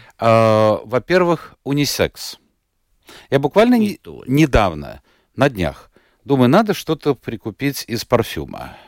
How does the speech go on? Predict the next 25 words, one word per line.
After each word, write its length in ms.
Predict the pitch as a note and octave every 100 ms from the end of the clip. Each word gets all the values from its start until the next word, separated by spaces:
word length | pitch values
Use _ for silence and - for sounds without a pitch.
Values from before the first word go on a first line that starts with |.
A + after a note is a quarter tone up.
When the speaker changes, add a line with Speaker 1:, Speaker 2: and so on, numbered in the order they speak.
| _ -
Speaker 1:
Я 80 |
говорю, 140 | B2+ B2+
"Мне 140 | D3+
нужен 300 | F3+ D3 C3
мужской, 600 | A2+ A2+ - - F3 F#3+ - - _
такой 200 | - F#2
густой, 600 | E2+ F#2+ - C3+ D3 C#3+
табак, 640 | - F#2+ D#2 A#2 B2+ -
тяжёлый. 600 | - F#2+ D#2+ A#2+ C3 G#2
Я 140 | F#2+ B2+
люблю". 340 | A#2+ F#2 - - - -
Я 80 | C#3+
не 80 | B2+
люблю 240 | G#2+ F2+
весенних, 560 | D2+ - C3 D#3 B2+ -
там, 200 | E2+ D#2+
цветочных. 680 | - F2 A#2+ B2+ - F#2 - - - - -
Но 140 | F#3+ F#3+
это 120 | A#2
дело 200 | E2+ C#2+
вкуса. 380 | - - - - - _ _ _ _ _
Она 160 | - G3+
говорит, 220 | B3+ C#4
"Это 160 | C#4+ C#4+
унисекс". 600 | C#4 C#4 - F#3+ -